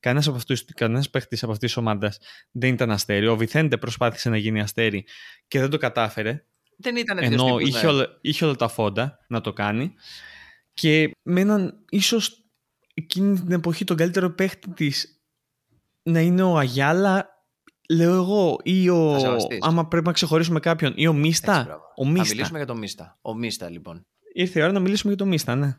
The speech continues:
Speaker 1: Ας μιλήσουμε για τον
Speaker 2: Έναν
Speaker 1: Μίστα.
Speaker 2: παίκτη ο οποίος ήτανε παίκτης του Μπενίτεθ πριν τη Βαλένθια. Τον είχε στην Τενερίφη,
Speaker 1: Μμμ.
Speaker 2: ε, και από εκεί.
Speaker 1: Όπως και ο Μπαράχα.
Speaker 2: Έτσι ακριβώς. Ε, μετά, στη Βαλένθια έκατσε μόλις πέντε χρόνια, παρότι άμα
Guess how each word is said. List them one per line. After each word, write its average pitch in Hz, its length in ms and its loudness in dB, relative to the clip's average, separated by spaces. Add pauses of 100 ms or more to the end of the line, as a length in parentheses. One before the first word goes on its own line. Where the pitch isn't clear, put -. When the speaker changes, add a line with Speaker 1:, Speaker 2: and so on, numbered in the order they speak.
Speaker 1:
Ας 175 140 -2
μιλήσουμε 190 320 0
για 170 100 0
τον 196 60 2
Speaker 2:
Έναν - 20 2
Speaker 1:
Μίστα. - 180 -2
Speaker 2:
παίκτη 226 180 -6
ο 233 40 -2
οποίος 202 440 -4 (380)
ήτανε 277 360 -2
παίκτης 233 420 -6
του 247 100 -8
Μπενίτεθ 202 560 -4
πριν 240 420 -4
τη 135 100 -6
Βαλένθια. 107 840 -6
Τον 107 180 -10
είχε 131 140 -8
στην 139 160 -12
Τενερίφη, 110 600 -4
Speaker 1:
Μμμ. 175 100 0 (340)
Speaker 2:
ε, 95 300 -8
και 107 120 -10
από 107 120 -8
εκεί. 104 180 -8
Speaker 1:
Όπως 147 140 0
και 160 60 -4
ο 156 40 -2
Μπαράχα. 151 300 0
Speaker 2:
Έτσι 98 160 -8
ακριβώς. 82 440 -16 (480)
Ε, 110 540 0 (100)
μετά, 131 680 -2
στη - 180 -12
Βαλένθια 151 420 -2
έκατσε 208 220 -6
μόλις 233 400 -2
πέντε 151 240 0
χρόνια, 120 380 -2
παρότι 135 260 -4
άμα 160 420 -4